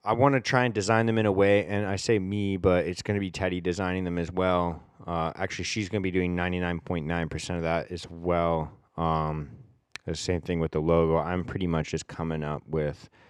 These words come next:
um, maybe, like, cool picture ideas <laughs> or cool sayings, but the, the idea with the merch is I kinda want to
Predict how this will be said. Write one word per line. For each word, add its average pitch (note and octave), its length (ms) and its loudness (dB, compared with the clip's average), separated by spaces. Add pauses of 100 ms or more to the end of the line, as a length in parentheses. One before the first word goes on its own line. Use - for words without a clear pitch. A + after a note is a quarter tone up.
(280)
um, D#2+ 240 -6
maybe, D#2 320 -4
like, C#2+ 180 -6
cool E2 200 -2
picture - 460 -6
ideas D#2 540 -4
<laughs> - 20 -2
or A2+ 100 2
cool A2 300 2
sayings, F2 580 -4
but E2+ 280 -2 (580)
the, A#2 200 0
the B2+ 160 6
idea C#3+ 280 6
with D#3 120 2
the B2 80 0
merch G#2 340 2
is G2 100 -2
I F#2+ 80 0
kinda A2+ 260 0
want G2 400 0
to F#2+ 600 -4